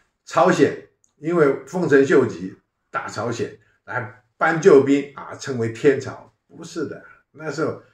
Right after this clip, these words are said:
明朝大明王朝只是强弩之末，真正的天朝就是什么，什么永乐的郑和七下西洋，那时候就奠定了最好的地缘政治，从来没有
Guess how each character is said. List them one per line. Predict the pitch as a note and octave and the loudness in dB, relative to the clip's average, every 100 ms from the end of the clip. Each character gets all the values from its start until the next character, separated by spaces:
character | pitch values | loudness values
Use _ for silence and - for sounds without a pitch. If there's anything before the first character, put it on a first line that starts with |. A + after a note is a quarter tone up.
| _ | _
明 | _ C3 D3 | _ -10 -6
朝 | B2+ | -2
大 | A#2 C#3 | 0 0
明 | C3 A#2 | 0 -2
王 | G#2+ | -4
朝 | A2 G#2+ | -4 -4
只 | A2 F#2 | -6 -8
是 | C3 C3 G2 - | 0 0 -2 -14
强 | - G#2 B2+ | -16 -12 -8
弩 | A#2 | -10
之 | A2+ A#2+ | -10 -10
末， | B2 A2 - - _ _ _ _ | -8 -8 -10 -18 _ _ _ _
真 | - A3 | 2 2
正 | A3 G3 | 6 4
的 | C3+ | 4
天 | A2+ D#3+ C#3+ | -4 -6 -6
朝 | - F2+ D#2+ | -8 -14 -8
就 | C3+ A#2+ | -6 -4
是 | B2 | -6
什 | A2 | -8
么， | A2+ - | -14 -20
什 | _ | _
么 | _ _ _ _ _ _ _ _ _ _ _ _ _ _ _ _ | _ _ _ _ _ _ _ _ _ _ _ _ _ _ _ _
永 | D3 C3+ G#2 C#3 | -4 -2 -2 0
乐 | D#3 A2 | 2 2
的 | - - _ _ _ _ | -2 -16 _ _ _ _
郑 | - F#3 - | -6 -6 -6
和 | E2+ | -14
七 | - - A#2+ | -16 -14 -10
下 | A#2+ - | -8 -10
西 | - F2+ | -14 -16
洋， | - _ _ _ _ | -18 _ _ _ _
那 | - D3 A#3 E3 | -10 0 2 2
时 | D3 | 0
候 | A#2 | -4
就 | F#2+ F#2 - _ - | -4 -8 -8 _ -4
奠 | D#3+ G2+ | -2 -2
定 | G2 - | -6 -12
了 | - | -10
最 | - F#3 | 0 0
好 | - - | -2 -12
的 | - | -20
地 | - - | -14 -12
缘 | - - | -12 -16
政 | - - | -18 -18
治， | - - - - _ _ _ _ _ _ _ _ | -20 -20 -20 -20 _ _ _ _ _ _ _ _
从 | - G3+ A3 | -4 0 4
来 | G3+ D3+ | 4 6
没 | C3+ | 6
有 | - | 4